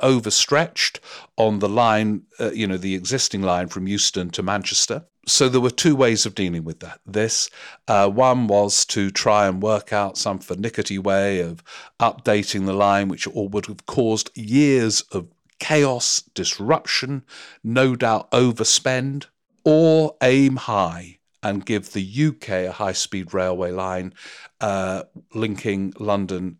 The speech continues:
and the North. And there was an absolute logic to that.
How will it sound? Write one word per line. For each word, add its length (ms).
and 160
the 60
North. 460
And 560
there 200
was 180
an 120
absolute 480
logic 340
to 100
that. 340